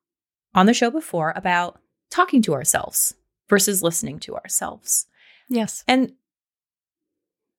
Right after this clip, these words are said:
Speaker 1: it sounds easy. It's not. You actually have to learn to recognize it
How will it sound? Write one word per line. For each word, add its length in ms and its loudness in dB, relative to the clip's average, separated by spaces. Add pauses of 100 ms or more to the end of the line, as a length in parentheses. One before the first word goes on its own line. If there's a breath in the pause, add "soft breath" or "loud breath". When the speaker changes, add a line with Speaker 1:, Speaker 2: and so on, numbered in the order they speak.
Speaker 1:
it 120 0
sounds 300 2
easy. 400 -2 (260)
It's 240 -4
not. 300 2 (680)
You 220 4
actually 440 -2
have 460 0
to 200 -4
learn 340 -4
to 160 -4
recognize 680 -4
it 200 -4